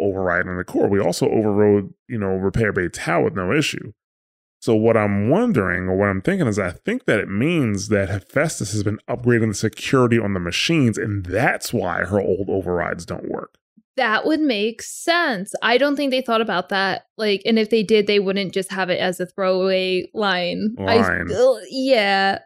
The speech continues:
Speaker 2: because maybe, because there's some machines that are corrupted, or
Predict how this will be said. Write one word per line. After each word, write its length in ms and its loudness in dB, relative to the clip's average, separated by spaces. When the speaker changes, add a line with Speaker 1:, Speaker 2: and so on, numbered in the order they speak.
Speaker 2:
because 460 2
maybe, 840 -2
because 340 -2
there's 260 4
some 200 2
machines 640 0
that 320 -2
are 260 0
corrupted, 760 -2
or 240 2